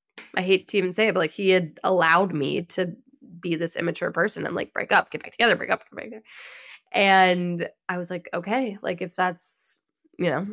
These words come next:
I guess that's what we have to do then. Like, that sucks." So we broke up and I proceeded to have, like, the most, I guess, like, for two weeks, I was probably happy or whatever, happy as, and as, as happy as I could be.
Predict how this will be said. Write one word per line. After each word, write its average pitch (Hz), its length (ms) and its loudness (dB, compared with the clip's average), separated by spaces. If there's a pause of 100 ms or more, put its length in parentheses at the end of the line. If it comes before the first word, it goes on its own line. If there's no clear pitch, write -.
I 165 120 -4
guess 160 180 0
that's - 640 -4
what 202 180 -2
we 202 100 4
have 208 140 -2
to 220 60 -8
do 285 180 0
then. 185 400 2
Like, 175 260 -4
that 170 180 -4
sucks." 180 240 0
So - 440 -20
we 175 80 -10
broke 196 340 2
up 175 240 2
and 180 180 -2
I 160 240 2
proceeded 214 440 -4
to 208 120 2
have, 175 140 2
like, 165 220 -6
the 180 200 -6
most, 196 540 0 (100)
I 254 120 4
guess, 415 200 0
like, 220 140 0
for 208 100 -6
two 202 180 -2
weeks, 175 220 0
I 185 60 2
was 175 100 -2
probably 175 220 0
happy 165 480 -4
or 185 140 -2
whatever, 170 420 0
happy 170 340 0
as, 170 200 -6
and 185 140 -4
as, 175 360 -6 (320)
as 185 100 -6
happy 180 240 0
as 180 80 -6
I 185 80 -6
could 175 180 -6
be. 185 280 -4